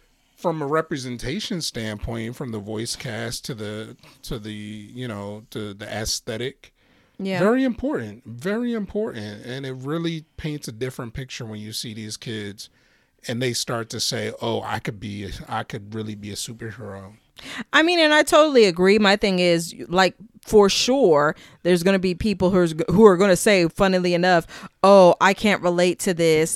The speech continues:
Speaker 2: Oh, this is not something I went through." And I'm just like, "Man, them growing pains hurt, huh?" Because that's what we've been saying for forever. But it was just like, "Oh, this is a universal story. It shouldn't matter." So, girl, it's a universal story,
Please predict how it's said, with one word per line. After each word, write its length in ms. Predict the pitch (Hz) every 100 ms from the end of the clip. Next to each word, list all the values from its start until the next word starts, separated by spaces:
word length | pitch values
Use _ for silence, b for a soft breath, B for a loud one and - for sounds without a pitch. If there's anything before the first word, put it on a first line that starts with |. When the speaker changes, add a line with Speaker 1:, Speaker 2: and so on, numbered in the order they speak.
| -
Speaker 2:
Oh, 240 | 175 170
this 220 | 165 175
is 100 | 175
not 160 | 180 170
something 240 | 202 180
I 120 | 156 156
went 240 | 165 175
through." 300 | 156 151 147 B B -
And 100 | 190
I'm 120 | 196 196
just 220 | 190 -
like, 220 | 185 180
"Man, 180 | 208 226
them 140 | 277
growing 320 | 240 254 294
pains 520 | 262 240 196 185 175 - -
hurt, 440 | - - 320 226 -
huh?" 380 | 190 226 247 262 311 B B
Because 340 | 202 208 208 190
that's 220 | 214 277
what 100 | 208
we've 180 | 220 262
been 120 | 214
saying 320 | - 208 185
for 180 | 190 202
forever. 500 | 180 165 185 214 156
But 160 | 151 160
it 100 | 139
was 160 | 170 -
just 220 | 185 -
like, 220 | 196 - -
"Oh, 240 | 440 466
this 140 | 453 415
is 100 | 392
a 100 | 403
universal 480 | 381 415 392 403 403
story. 360 | - 381 403
It 120 | 359 359
shouldn't 300 | 370 349 339
matter." 340 | 349 330 226
So, 200 | 320 202
girl, 300 | 180 202 220
it's 160 | 190 226
a 60 | 190
universal 460 | 220 190 214 208
story, 500 | - 233 214 175 160